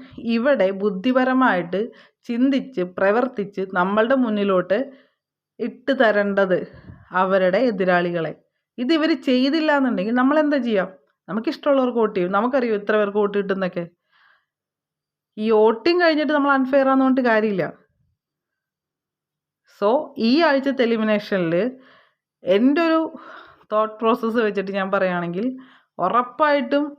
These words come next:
അക്ബറിനും നിവിനും അതുപോലെ തന്നെ ആര്യനും ഹൈ ടെൻഷൻ അടിക്കാനുള്ള എല്ലാ കാര്യങ്ങളും ഈ വീക്കുണ്ട്. അങ്ങനെ ഒരാൾ പോയാലും ഈ ഗെയിമിനെ ഭയങ്കരമായിട്ട് ബാധിക്കും.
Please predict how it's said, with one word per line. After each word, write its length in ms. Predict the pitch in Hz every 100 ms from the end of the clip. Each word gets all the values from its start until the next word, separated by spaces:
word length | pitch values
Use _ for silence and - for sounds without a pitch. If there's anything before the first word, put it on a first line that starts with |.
| _ -
അക്ബറിനും 880 | 196 - 202 214 220 226 240 - _ -
നിവിനും 640 | 196 190 202 208 214 233 151
അതുപോലെ 480 | 180 190 196 190
തന്നെ 140 | 185 190
ആര്യനും 680 | 196 202 233 240 226 165 - _ _ _ _ _ _ _ _ _ -
ഹൈ 460 | - 202 214 269 320 294
ടെൻഷൻ 360 | 262 254 -
അടിക്കാനുള്ള 460 | 247 226 220 220 214
എല്ലാ 440 | 190 202 233 254 254
കാര്യങ്ങളും 680 | 226 220 208 208 262 - _ _ _ _ _ _ _ 214
ഈ 140 | 233
വീക്കുണ്ട്. 420 | 214 196 185 165 - - _ _ _ _ _ _ _ _ _ _ _ _ _ -
അങ്ങനെ 280 | 196 226 269
ഒരാൾ 240 | 285 294 302
പോയാലും 760 | 302 254 262 330 269 247 254 233
ഈ 140 | 220
ഗെയിമിനെ 640 | 214 220 220 285 294 220 214
ഭയങ്കരമായിട്ട് 640 | 175 185 220 240 302 285 262
ബാധിക്കും. 560 | 247 208 190 160 175